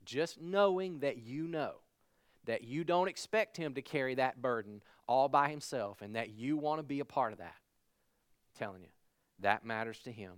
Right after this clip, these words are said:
more than you will ever realize. And finally, to the guys. Guys, come on. Look up here. Let's be honest.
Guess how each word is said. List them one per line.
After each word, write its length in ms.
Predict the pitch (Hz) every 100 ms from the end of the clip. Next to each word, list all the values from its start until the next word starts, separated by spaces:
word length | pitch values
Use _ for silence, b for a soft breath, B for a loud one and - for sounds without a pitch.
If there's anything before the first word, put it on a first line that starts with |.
| 87 _ -
more 180 | 101 104
than 120 | 98
you 100 | 95
will 100 | 95
ever 220 | 101 98 104
realize. 560 | 104 95 82 - - _ _ _ _ _ _ _ _ _ -
And 160 | 110
finally, 420 | - 135 107 85 - _ _ _ _ -
to 80 |
the 80 | 107
guys. 460 | 104 95 - - - _ _ _ _ b b _ _ _ _ _ _ _ 110
Guys, 240 | 113 123
come 180 | - 120
on. 80 | 95 _ _ _ _ _ _ _ -
Look 120 | 107
up 100 | 117
here. 160 | 104 90 _ -
Let's 120 | 101
be 140 | 131
honest. 300 | 123 107 -